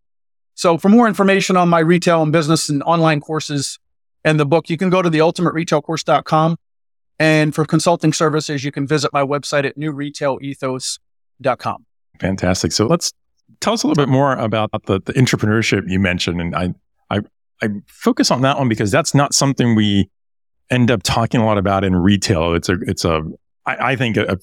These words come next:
Speaker 2: fairly interesting and has become a much more common concept in business, but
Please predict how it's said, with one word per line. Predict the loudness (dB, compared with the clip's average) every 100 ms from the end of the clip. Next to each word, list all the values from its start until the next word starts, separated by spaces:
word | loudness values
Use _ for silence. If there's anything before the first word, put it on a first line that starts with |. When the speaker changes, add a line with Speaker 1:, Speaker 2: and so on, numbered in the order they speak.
| -2
Speaker 2:
fairly | 0 2
interesting | 0 0 0 2 4 4 2
and | 0 0 0 0
has | 0 -2
become | -4 -4 -2
a | 0
much | -2 -2
more | -2
common | 0 0 2 0
concept | 0 -2 0 -2 -2
in | -4 -4 0
business, | 0 0 0 0 0
but | -2